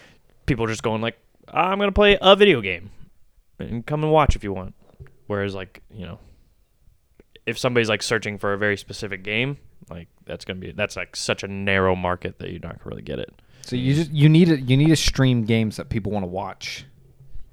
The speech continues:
Speaker 1: And those aren't <laughs> Knights of the Old Republic, bud. I'm sorry. <laughs> Or Morrowind.
Speaker 2: Give
Speaker 1: Or
Speaker 2: me
Speaker 1: shit
Speaker 2: what
Speaker 1: like
Speaker 2: I
Speaker 1: that.
Speaker 2: want, Vince.
Speaker 1: <laughs> Yeah,
Speaker 2: Just
Speaker 1: you're
Speaker 2: give me
Speaker 1: the
Speaker 2: what I want.
Speaker 1: only one.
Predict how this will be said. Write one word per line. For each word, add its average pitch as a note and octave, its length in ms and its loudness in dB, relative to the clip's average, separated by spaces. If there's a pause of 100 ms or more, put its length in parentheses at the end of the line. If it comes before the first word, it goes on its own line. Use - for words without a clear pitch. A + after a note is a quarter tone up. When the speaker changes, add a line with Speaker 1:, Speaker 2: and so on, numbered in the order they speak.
(160)
Speaker 1:
And B2+ 200 2
those C3 180 10
aren't C3+ 260 6 (460)
<laughs> - 460 4
Knights C3 240 2
of C#3 80 4
the C#3 40 10
Old C3+ 200 10
Republic, C3+ 440 6
bud. F#2 200 -2
I'm F2+ 100 -8
sorry. B2+ 400 6
<laughs> - 100 6 (960)
Or C3+ 160 8
Morrowind. C#3+ 760 12
Speaker 2:
Give C4 220 12
Speaker 1:
Or D#4+ 60 8
Speaker 2:
me D#4 100 12
Speaker 1:
shit D4+ 120 12
Speaker 2:
what B3+ 80 12
Speaker 1:
like A#3 140 12
Speaker 2:
I G3+ 40 12
Speaker 1:
that. B3+ 440 12
Speaker 2:
want, C#3+ 120 2
Vince. - 100 6
Speaker 1:
<laughs> G#3+ 300 12
Yeah, B3+ 60 10
Speaker 2:
Just E3+ 120 6
Speaker 1:
you're C#3+ 60 4
Speaker 2:
give C4+ 160 12
me G#4 60 12
Speaker 1:
the C#4 60 12
Speaker 2:
what B3+ 100 12
I G3+ 160 12
want. G3+ 200 12
Speaker 1:
only G3 140 10
one. E3+ 500 6